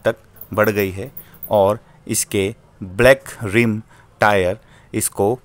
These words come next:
बेस मॉडल में भी खूबसूरत बनाते हैं। इसके साइड बाय साइड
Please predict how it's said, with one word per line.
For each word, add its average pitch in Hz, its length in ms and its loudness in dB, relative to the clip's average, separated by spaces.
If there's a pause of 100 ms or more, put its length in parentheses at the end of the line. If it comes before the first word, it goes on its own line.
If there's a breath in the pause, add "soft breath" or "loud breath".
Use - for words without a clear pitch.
(100)
बेस 117 360 4
मॉडल 101 300 0
में 95 200 -8
भी 107 200 -12 (420)
खूबसूरत 104 720 -12 (460 loud breath)
बनाते 113 420 -4
हैं। - 240 -20 (1400 loud breath)
इसके 120 400 -6 (260)
साइड 117 320 -2
बाय 123 200 -2
साइड 117 360 -4